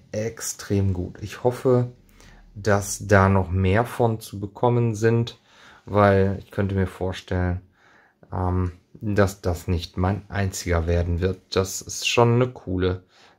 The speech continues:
Situation, das Ding. Ein cooles Teil. Mal gucken, vielleicht kann ich meine Frau ja überreden, dass ich den vielleicht oben ins Wohnzimmer stellen kann.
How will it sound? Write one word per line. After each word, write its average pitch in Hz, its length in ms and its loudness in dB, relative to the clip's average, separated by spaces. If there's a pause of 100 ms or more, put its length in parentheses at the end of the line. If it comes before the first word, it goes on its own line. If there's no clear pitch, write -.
(380)
Situation, 87 720 -6
das - 200 -14
Ding. - 440 -16
Ein - 120 -10
cooles - 380 -4
Teil. - 340 -12 (800)
Mal 110 80 -2
gucken, - 300 2
vielleicht - 240 -8
kann 107 180 0
ich 107 60 -2
meine 98 220 0
Frau - 300 -6
ja 101 100 -2
überreden, 95 480 -2
dass 95 200 -8
ich - 80 -20
den - 160 -16
vielleicht - 260 -12
oben 104 300 -4
ins 95 240 -10
Wohnzimmer 135 420 -8
stellen - 400 -10
kann. - 180 -18